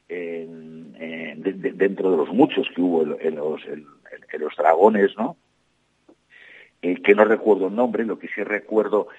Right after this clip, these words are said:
es que este hombre era, era, era criollo, eh, descendiente a, de vascos, nacido, nacido en Cul-, en Culcán. Pues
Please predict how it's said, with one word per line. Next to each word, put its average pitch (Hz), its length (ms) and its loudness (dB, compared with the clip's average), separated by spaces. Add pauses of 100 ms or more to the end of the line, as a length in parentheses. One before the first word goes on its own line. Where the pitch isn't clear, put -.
(200)
es 101 200 -4
que 110 140 -10
este 104 340 -6
hombre 104 460 -2
era, 98 320 -2
era, 92 460 0
era 98 200 -6
criollo, 104 580 -8 (420)
eh, 85 100 -16
descendiente 87 720 -6
a, 90 140 0
de 80 240 -4
vascos, - 520 -4
nacido, 98 560 -6
nacido 98 260 -4
en 107 120 -8
Cul-, - 180 -12
en 76 140 -18
Culcán. - 360 -4 (800)
Pues 98 200 6